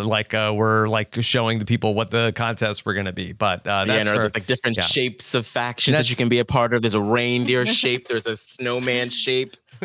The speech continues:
Speaker 2: I'm here for it, Rob.
Speaker 1: Yeah.
Speaker 2: <laughs>
Speaker 1: All right. Uh, let's talk through, uh, the events of the night. You know, uh, Nicole and Taylor talk things through after the events of Monday night's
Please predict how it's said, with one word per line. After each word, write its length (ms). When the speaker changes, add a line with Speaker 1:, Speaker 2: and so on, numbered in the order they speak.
Speaker 2:
I'm 100
here 140
for 160
it, 60
Rob. 220
Speaker 1:
Yeah. 180
Speaker 2:
<laughs> 180
Speaker 1:
All 120
right. 300
Uh, 160
let's 240
talk 240
through, 380
uh, 240
the 360
events 640
of 400
the 120
night. 580
You 100
know, 240
uh, 400
Nicole 920
and 280
Taylor 640
talk 400
things 420
through 640
after 720
the 180
events 640
of 540
Monday 480
night's 400